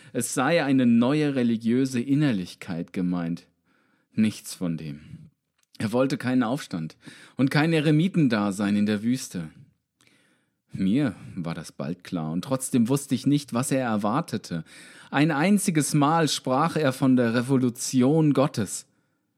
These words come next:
Aber er erklärte es nicht. Ich rätselte und grübelte. Die anderen verstanden das nicht, aber es musste doch noch mehr kommen als dieses wundertätige Landstreicherleben.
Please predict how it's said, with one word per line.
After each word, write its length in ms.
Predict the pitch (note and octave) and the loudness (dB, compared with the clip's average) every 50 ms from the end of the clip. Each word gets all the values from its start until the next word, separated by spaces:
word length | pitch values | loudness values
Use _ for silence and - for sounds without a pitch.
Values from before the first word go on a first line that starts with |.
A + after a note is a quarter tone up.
| _ - | _ -6
Aber 200 | - C3 A#2+ A#2 | -4 -2 0 0
er 180 | B2+ C3 C#3+ C#3+ | 0 0 0 -2
erklärte 560 | C#3 - - C3+ D3 D#3+ F#3+ A3+ A3 E3+ C#3+ | -2 -2 -2 0 0 2 0 0 2 2 2
es 220 | C3 A#2+ - - | 2 2 0 2
nicht. 280 | C3+ B2 G#2+ - - - - - - - - - | 2 2 2 2 -4 -12 -18 -20 -20 -14 -6 -2
Ich 240 | - D#3+ D#3+ F#3 D#3+ | 0 0 2 4 4
rätselte 600 | E3+ F#3 G#3+ A3 - - E3+ C3+ - A#2+ G#2 - - - - - | 4 4 4 2 2 0 0 0 0 -2 -4 -6 -10 -14 -6 0
und 160 | D#3 E3+ D#3 | 0 0 2
grübelte. 640 | - - F#3 A#3+ C4 G#3+ G3+ D3 - - A2 G#2 G2 | 4 6 6 8 8 8 6 4 4 2 0 0 2
Die 140 | C3 F3+ | 2 2
anderen 340 | D#3+ G3 A#3 A3+ G#3 G3+ F#3 | 4 4 4 4 4 2 2
verstanden 580 | - F3+ F3 - - G#3 G3 A#3 A#3 A3+ F#3+ D#3+ | 2 0 0 0 0 2 2 2 2 2 2 2
das 220 | C#3+ C3 - - | 0 0 0 2
nicht, 320 | C#3+ C3 A#2+ B2 - - C3+ | 2 2 2 0 -2 -4 -4
aber 160 | C3 C#3+ D3 | 0 2 0
es 140 | D3+ - - | 2 4 4
musste 340 | F#3 G#3+ G#3+ - - G3+ | 4 4 4 2 0 2
doch 220 | F#3 F#3+ F3+ F3+ - | 2 2 2 2 2
noch 160 | F#3+ E3+ D3 | 0 2 2
mehr 260 | D#3+ E3+ F3 G3+ G#3+ | 2 2 2 2 0
kommen 400 | G#3 - - F#3 F3 F3+ F3+ E3 | 0 2 4 4 4 4 2 2
als 240 | C3 C3+ D3 C#3 - | 2 2 0 0 -2
dieses 400 | - D#3 C#3 C#3+ C#3+ B2+ - C3+ | -2 -4 -2 -2 -4 -6 -6 -2
wundertätige 1000 | C#3+ D#3+ F3 F3 E3+ D#3+ D#3 D#3+ - - - F3 E3 D#3+ D#3+ - D3 D#3 B2+ A2+ - - - - - - | 0 0 2 4 2 2 0 0 -6 -8 -4 -2 -2 -2 -4 -6 -4 -2 -2 -4 -4 -6 -20 -20 -12 -4
Landstreicherleben. 1400 | - A#2+ A#2+ A#2+ B2 C3+ D#3 C#3+ - - - - G#2+ G2 F2+ F2 - - G2 E2+ E2+ E2 E2 D#2+ - D#2+ D2+ D2 | 0 2 2 4 2 2 0 0 -2 -4 -6 -4 -2 -2 -2 -2 -4 -4 -6 -6 -6 -6 -8 -8 -8 -10 -12 -14